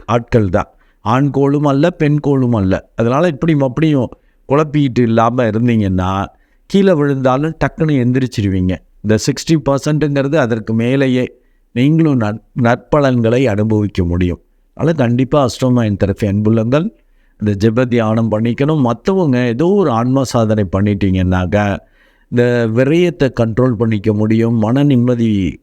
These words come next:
கெடாதபடி தப்பிச்சுக்க முடியும். And பெருமைக்காக பாதகங்களை பண்ற மாதிரி, in future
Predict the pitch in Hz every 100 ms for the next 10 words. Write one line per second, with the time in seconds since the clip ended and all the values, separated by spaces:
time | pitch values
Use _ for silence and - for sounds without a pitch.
0 | - 117 120 117 101 107 113 - 101 120
1 | 113 113 101 95 104 110 110 - _ _
2 | _ 120 123 113 95 165 196 208 208 151
3 | 135 120 117 135 156 175 165 - 131 139
4 | 170 196 160 170 143 127 127 151 - -
5 | 131 127 117 113 104 101 98 98 _ _
6 | _ _ _ 117 117 - 147 185 170 170
7 | 165 165